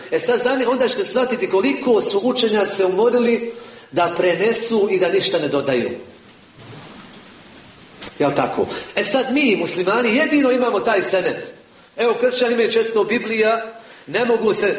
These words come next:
svaka jedna drugu derogira. Jel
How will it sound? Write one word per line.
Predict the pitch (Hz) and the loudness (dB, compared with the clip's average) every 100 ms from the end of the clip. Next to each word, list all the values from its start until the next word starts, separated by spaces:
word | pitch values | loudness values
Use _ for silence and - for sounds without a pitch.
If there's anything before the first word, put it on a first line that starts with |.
| - - | -6 -6
svaka | - 254 254 226 | -2 0 0 0
jedna | 220 240 220 | 2 0 0
drugu | 214 247 240 214 - 185 | 0 0 2 2 0 0
derogira. | 185 175 165 139 117 - - - - - - - - - - - - - - - | 2 2 2 0 0 -4 -14 -20 -20 -18 -14 -14 -14 -14 -12 -10 -12 -12 -14 -4
Jel | 180 | -2